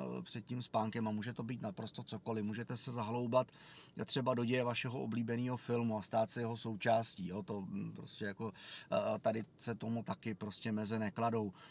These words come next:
Můžete si prostě zažít klidně i rande, jako úplně skvělej, eh, a s-, jako lucidní sex, jako prostě úplně všecko, že jo. Ale, eh, jak říkám, no, ty, mm, eh, u-, prostě nevím, na mě ty, eh,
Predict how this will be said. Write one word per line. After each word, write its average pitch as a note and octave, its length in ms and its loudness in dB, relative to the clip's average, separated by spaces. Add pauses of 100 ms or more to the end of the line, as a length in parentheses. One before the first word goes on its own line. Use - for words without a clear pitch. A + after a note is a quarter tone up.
(140)
Můžete A2+ 440 0
si A2+ 440 4
prostě A2 340 -2
zažít A2 340 0
klidně A2 340 0
i A#2 120 2
rande, A2 300 4
jako A2+ 340 2
úplně A2+ 420 -4
skvělej, A2+ 540 2 (400)
eh, B2+ 40 -6 (300)
a A2+ 80 2
s-, - 280 -2
jako A2 420 -2
lucidní A2+ 520 2
sex, A#2+ 380 4
jako A2 240 -2
prostě A2 260 -4
úplně A#2 260 2
všecko, G#2 500 0
že F#2 100 0
jo. F#2+ 120 0 (360)
Ale, A#2+ 400 8
eh, A2+ 240 4
jak B2+ 160 2
říkám, A2+ 380 2
no, F#2+ 180 2
ty, A#2+ 200 0
mm, F#2 640 -4 (120)
eh, A2+ 140 -4
u-, G#2 260 -4 (360)
prostě C3 300 0
nevím, B2 280 4
na A2+ 80 4
mě A#2+ 200 2
ty, C3+ 280 2
eh, B2+ 60 -2